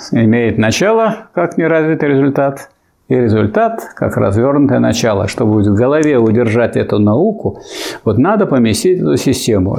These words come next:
Иногда говорят: "А вот же Гераклит был, говорил, что, так сказать, вот нельзя два раза войти в одну и ту же реку". Это один раз он говорил, а на самом деле он и другое говорил. Только в одну и ту же реку можно войти в два раза.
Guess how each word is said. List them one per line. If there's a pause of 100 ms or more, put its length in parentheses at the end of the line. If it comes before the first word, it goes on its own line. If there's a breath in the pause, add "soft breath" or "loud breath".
Иногда
говорят:
"А
вот
же (380 loud breath)
Гераклит
был,
говорил,
что,
так
сказать,
вот
нельзя
два
раза
войти
в
одну
и
ту
же
реку". (420)
Это
один
раз
он
говорил,
а
на
самом
деле
он
и
другое
говорил. (580 loud breath)
Только
в
одну
и
ту
же
реку
можно
войти
в
два
раза.